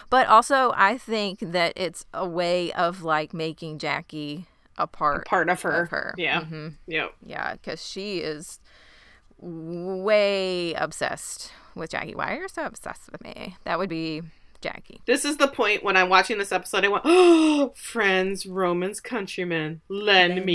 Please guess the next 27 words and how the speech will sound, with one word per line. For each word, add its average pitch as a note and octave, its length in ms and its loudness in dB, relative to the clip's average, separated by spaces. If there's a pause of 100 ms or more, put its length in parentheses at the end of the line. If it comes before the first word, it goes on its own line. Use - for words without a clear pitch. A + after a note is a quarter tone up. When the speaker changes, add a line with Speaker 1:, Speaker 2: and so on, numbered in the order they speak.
(160)
Speaker 1:
me E3+ 80 -2
Speaker 2:
your F3 420 4
Speaker 1:
your F#3+ 160 -4
Speaker 2:
ears." A3+ 720 10
Speaker 1:
ears. - 300 -2 (460)
Speaker 2:
Oh. G3 380 4
Speaker 1:
Dunna, A3+ 220 8
dunna, F#3 240 -4
dunna, F#3 240 -2
dunna, F#3 320 -10
dunna. G#3 460 -8 (480)
Yes. F3+ 640 -6
Speaker 2:
So B3+ 220 6
clever. F3 580 6
They're F#3+ 200 2
so - 240 -2 (100)
clever. - 420 -4
Speaker 1:
I C#4 160 -4
know. D4+ 840 -2
I, A3 120 -8 (100)
I D#4+ 160 -2
didn't D#4+ 240 -6
get C#4+ 160 -6
that D4 200 -6
until, G#3+ 640 -6
like, F#3 280 -10 (200)
we F#3 300 -12